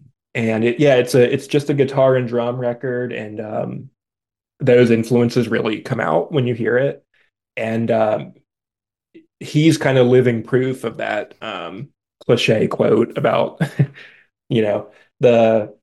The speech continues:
the rare people who got to see the Velvets formed their own band, you know, that thing you've heard a million times. But, um,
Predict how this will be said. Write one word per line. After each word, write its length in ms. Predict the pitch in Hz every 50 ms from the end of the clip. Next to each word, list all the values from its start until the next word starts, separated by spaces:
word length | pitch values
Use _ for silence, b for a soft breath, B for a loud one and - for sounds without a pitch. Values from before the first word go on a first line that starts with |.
| _ -
the 160 | 135 135 127
rare 520 | 120 127 123 120 123 123 123 120 120 117
people 380 | 117 - 139 135 135 127 127 123
who 80 | 123
got 240 | 117 123 113 104 -
to 40 | 117
see 200 | - - 135 135
the 100 | 135 139
Velvets 480 | 139 139 135 139 139 139 135 135 - -
formed 260 | - 131 127 123 123
their 180 | 120 117 120
own 120 | 120 117 117
band, 460 | 117 117 123 123 120 123 123 123 117
you 80 | 113 -
know, 180 | 104 98 95
that 160 | - - -
thing 160 | - 113 104 104
you've 120 | 101 95
heard 160 | - 110 107 101
a 40 |
million 340 | 98 104 98 95 101 98 -
times. 460 | - - 110 104 104 104 110 - -
But, 200 | - - 101 95
um, 420 | 90 90 90 - - 95 - 135